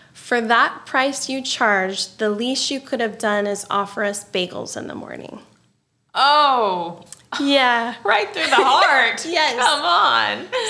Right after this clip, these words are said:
Speaker 1: So I'm like, "Oh man, why is it so easy? Like, why, as humans, why can't we just take ninety-nine wins?" But guess which one I fed on for a while?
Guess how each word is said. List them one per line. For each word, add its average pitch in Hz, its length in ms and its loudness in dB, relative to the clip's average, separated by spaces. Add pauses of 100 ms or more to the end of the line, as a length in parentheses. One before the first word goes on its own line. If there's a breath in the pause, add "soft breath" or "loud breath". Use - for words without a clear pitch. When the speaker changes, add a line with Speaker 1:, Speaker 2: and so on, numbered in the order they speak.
Speaker 1:
So 302 360 4
I'm 262 200 -2
like, 233 460 0
"Oh 302 360 2
man, 247 680 2 (240)
why 254 240 0
is 349 160 0
it 330 120 -4
so 277 220 0
easy? 254 460 -2
Like, 214 240 2
why, 269 420 -2
as 233 320 -2
humans, 240 400 0
why 226 180 2
can't 302 280 -4
we 277 140 -4
just 254 220 -4
take 262 220 0
ninety-nine 240 720 0
wins?" 202 560 0
But 214 380 -2
guess 233 320 -2
which 233 180 -6
one 220 160 0
I 214 140 0
fed 208 260 -2
on 196 220 -2
for 196 400 -2
a 190 180 0
while? 175 760 -2